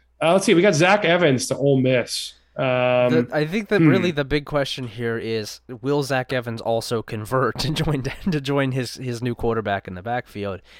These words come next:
Speaker 2: And if he does, does that make him the best qu-, the best running back in America? Because it does seem like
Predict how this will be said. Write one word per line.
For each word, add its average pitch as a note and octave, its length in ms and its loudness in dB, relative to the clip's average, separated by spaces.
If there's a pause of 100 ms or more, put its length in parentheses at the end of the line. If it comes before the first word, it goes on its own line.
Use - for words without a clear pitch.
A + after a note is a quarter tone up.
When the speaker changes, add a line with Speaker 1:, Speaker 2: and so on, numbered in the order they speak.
Speaker 2:
And A#2 180 -6
if B2 140 -6
he B2+ 160 -6
does, A#2 420 0
does B2 200 -6
that B2+ 180 0
make A#2+ 140 -4
him A#2 160 -6
the G#2+ 60 -6
best G#2 200 -6
qu-, - 180 -8
the A#2 100 -8
best G#2+ 240 -4
running G2+ 200 -4
back F#2 200 -6
in G2 60 -8
America? G#2 400 -6
Because G2 380 -10
it F#2 100 -10
does C3 180 -2
seem B2+ 240 -4
like G#2+ 240 -4